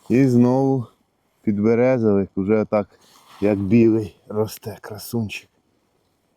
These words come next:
Ось такий красунчик. Ну, старенький. Нічого, на піджарку. Знову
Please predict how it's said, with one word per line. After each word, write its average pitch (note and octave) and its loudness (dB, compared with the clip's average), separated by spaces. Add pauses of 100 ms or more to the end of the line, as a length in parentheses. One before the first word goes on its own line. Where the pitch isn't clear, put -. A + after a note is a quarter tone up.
(1040)
Ось B2+ -8
такий A2+ -4
красунчик. A2 -4
Ну, D3+ -4
старенький. E3+ -4 (680)
Нічого, B2 0
на G#2 0
піджарку. A2 -4 (4000)
Знову B2 0